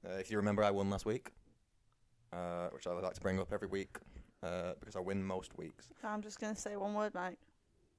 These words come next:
Speaker 2: Scrubs.
Speaker 1: <laughs>
Speaker 2: If you
Speaker 1: Uh,
Speaker 2: don't know, listen to the previous waffles.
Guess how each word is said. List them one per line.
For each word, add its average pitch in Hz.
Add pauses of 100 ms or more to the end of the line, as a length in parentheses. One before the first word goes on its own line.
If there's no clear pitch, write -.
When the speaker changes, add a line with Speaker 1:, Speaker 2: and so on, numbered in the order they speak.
(200)
Speaker 2:
Scrubs. - (380)
Speaker 1:
<laughs> - (720)
Speaker 2:
If -
you 214
Speaker 1:
Uh, 247
Speaker 2:
don't 247
know, 214
listen 214
to -
the -
previous 208
waffles. -